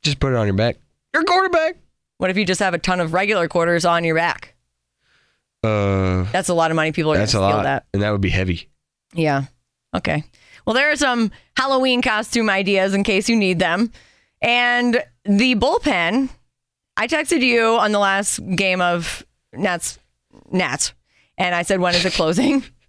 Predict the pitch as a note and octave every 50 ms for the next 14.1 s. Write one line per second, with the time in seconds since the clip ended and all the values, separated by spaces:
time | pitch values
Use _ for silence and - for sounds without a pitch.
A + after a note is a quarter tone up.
0 | _ _ - - - - - - _ _ _ _ _ _ - B3 C4 C4+ C#4+ C#4+
1 | D#4 D#4+ D#4+ D#4+ D#4+ D4+ D4 C4+ A#3+ A#3 A#3 A#3 A3 A#3+ B3+ C4+ C#4+ C#4 C4 C4+
2 | B3 A#3+ A#3 A3+ G3 A3 A3 G#3+ G3+ G#3+ G#3+ G#3 G#3 G#3 G3+ G3+ F#3+ G3 F#3+ F#3+
3 | F#3 F3+ F3+ F3+ E3+ F3 F#3+ - - G3 - - A3 G#3+ A3 G#3+ G3 F#3+ F#3+ F#3
4 | F#3 F3 F3+ F3+ F3 F3+ E3 D#3+ E3+ F#3 - - F3 F#3 F3+ F#3 F#3 - - F#3+
5 | F#3 F3+ F3 F3 F3 E3+ F3 - - - _ - G3 F3 G3 B3+ F4 F#4+ - C#4+
6 | A#3+ A#3 - E3+ C#3 - D#3+ D3+ F3 E3+ D#3 E3 A3 D4 F#4 C#4+ - D#3 G#3 A3+
7 | G#3 D#3 C#3 - - F#3 F#3+ G3 G3+ G#3+ F#3+ F#3+ G#3 B3+ D#4 A#4 - - C4 B3
8 | G3+ A#3 G#3 G3+ F#3+ G3 G3+ G3+ - - F#3+ D#3+ C3+ A2 D3 F3+ G3+ G#3+ - -
9 | _ _ _ _ _ _ _ _ _ _ _ _ _ A3 A3 A3 G#3+ G3 F#3+ G3
10 | A3+ A3+ A#3 A3+ G#3+ F#3 - - G3 G#3 - - G#3 A3 A#3 A3 G#3 F#3+ F#3+ G3
11 | - G#3+ F#3 G3 F#3 F#3 F3 F3+ F#3 - F#3+ G3 G3 - F#3+ F#3 E3+ - F#3+ F3+
12 | D#3 F#3 F3+ F3 - - G3 G3 E3 - - A3 F#3+ G3+ G3 G#3 F#3 F3 E3+ F#3
13 | C#4+ G4 - - - - - - - G#3 G#3 G3+ G3 - A4+ D4+ F#3+ E3 - -
14 | - -